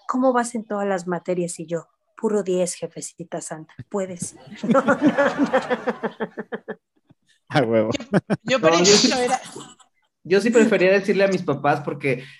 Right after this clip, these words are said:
Speaker 4: o sea, no sé, como que siempre me educaron así de, pues, siempre mejor di la verdad. Y la verdad es que sí, o sea, lo agradezco infinitamente hasta hoy en mi vida adulta que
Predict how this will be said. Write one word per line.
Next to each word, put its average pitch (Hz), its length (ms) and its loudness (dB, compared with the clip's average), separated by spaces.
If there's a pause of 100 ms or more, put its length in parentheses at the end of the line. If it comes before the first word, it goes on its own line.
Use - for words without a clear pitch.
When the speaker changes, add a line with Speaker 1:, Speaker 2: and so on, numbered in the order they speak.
(120)
Speaker 4:
o - 80 -10
sea, 139 320 -2
no 175 120 -2
sé, 240 300 2
como 185 160 -4
que 185 100 -2
siempre 202 300 0
me 214 80 0
educaron 165 380 0
así 170 180 -2
de, 170 140 0
pues, - 120 -12
siempre 185 280 0
mejor 170 280 0
di 160 100 0
la 160 120 2
verdad. 139 320 0
Y 135 80 -2
la 139 140 2
verdad 147 200 2
es 165 80 -4
que 175 120 -12
sí, 175 320 -12
o - 80 -16
sea, 143 120 -2
lo 135 80 2
agradezco 143 480 2
infinitamente 147 600 -2
hasta 143 320 0
hoy 143 160 4
en 143 80 2
mi 135 80 0
vida 131 220 0
adulta 135 440 -2
que 120 240 -2